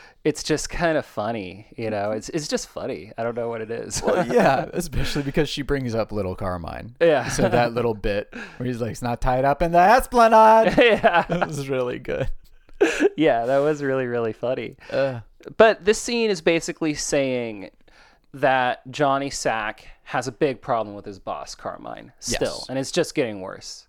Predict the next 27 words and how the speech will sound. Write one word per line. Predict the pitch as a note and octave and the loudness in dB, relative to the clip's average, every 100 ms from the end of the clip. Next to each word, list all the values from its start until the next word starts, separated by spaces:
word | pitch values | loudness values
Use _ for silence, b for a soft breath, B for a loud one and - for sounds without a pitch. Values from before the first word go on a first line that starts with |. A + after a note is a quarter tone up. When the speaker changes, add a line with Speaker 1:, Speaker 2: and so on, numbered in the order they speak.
| - | -10
Speaker 2:
Mm-hmm. | A2 A#2+ B2+ C3+ | -8 -6 -8 -6
Speaker 1:
And | C#3 | -4
of | C#3+ | -2
course, | - E3 B2+ - | 2 2 0 -6
he | A#2 G#2+ G#2 | -8 -8 -8
made | G#2+ G#2+ | -6 -6
a | |
little | A2+ B2+ | -4 -4
pitch | B3+ - - | -4 -4 -4
to | |
Tony | - G2 D#2+ | -8 -10 -12
in | C#2 | -14
the | - | -14
previous | G#2 F#2+ A2 - | -10 -8 -8 -8
episode. | - - E2+ - - | -10 -14 -14 -14 -14
Speaker 2:
That's | G#2 | -8
Speaker 1:
"Let's | F2+ - | -8 -8
Speaker 2:
right. | |
Speaker 1:
take | - G2+ | -8 -12
Carmine | - A2 G#2 F#2 | -10 -10 -8 -8
out." | B1+ - _ b b b b b | -10 -14 _ b b b b b
So | - B3 - _ | -4 -4 -4 _
Tony | - D3+ F#3 A3 C3+ | -10 -6 -4 -4 -6
and | B2 | -8
Carmela | - A#2+ A2 D3+ F2+ C3+ - A#2 | -8 -4 -2 -2 -4 -8 -12 -10
arrive | G#2 G#2 G2+ C3 - | -6 -4 -4 -4 -6
at | G2+ G#2+ | -6 -6